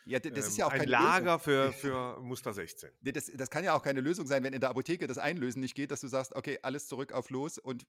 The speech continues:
Speaker 1: müsst euch noch mal eins ausstellen lassen.“ Also das geht zum Beispiel im Notdienst gar nicht, ja.
Speaker 2: Ja, jetzt stelle ich mir im Zuge des Kontrahierungszwangs noch eine Frage.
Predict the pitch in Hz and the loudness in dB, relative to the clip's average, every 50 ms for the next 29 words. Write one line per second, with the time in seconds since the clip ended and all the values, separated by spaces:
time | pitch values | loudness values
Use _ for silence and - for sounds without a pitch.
0 | _ - 120 127 139 - - 131 - 139 120 123 113 120 139 147 190 - - - | _ -12 -10 -8 -8 -8 -8 -10 -8 -6 -6 -4 -4 -2 -2 -2 -2 -2 -2 -4
1 | 98 90 90 92 - - 98 - 104 - 104 107 - - 131 127 - 123 113 113 | -6 -4 -4 -6 -6 -6 -8 -8 -8 -8 -8 -10 -8 -6 -8 -8 -4 -2 -2 -2
2 | - - 110 107 113 123 - 123 110 - - 120 117 120 110 92 82 - 90 82 | -2 -2 -2 -2 -2 -2 -2 -4 -6 -4 0 0 0 0 0 -4 -6 -6 -8 -8
3 | 87 92 _ _ _ _ 104 107 113 113 110 107 107 110 107 - - 135 131 131 | -8 -10 _ _ _ _ -12 -10 -8 -8 -6 -6 -6 -8 -10 -6 -6 -6 -6 -6
4 | 117 131 131 120 117 - 151 151 139 135 120 117 - - 131 107 113 120 110 143 | -6 -4 -4 -4 -4 -4 -4 -2 0 0 0 0 -2 -6 -6 -4 -4 -4 -2 -2
5 | 175 185 175 - - - - 139 131 135 - - 127 131 127 - 127 110 - - | -2 -4 -6 -8 -8 -6 -6 -4 -6 -4 -4 -6 -6 -6 -6 -8 -8 -8 -8 -8
6 | 110 113 113 117 113 - - 107 95 87 87 82 - - - | -6 -6 -6 -6 -8 -10 -8 -8 -8 -6 -8 -10 -14 -18 -20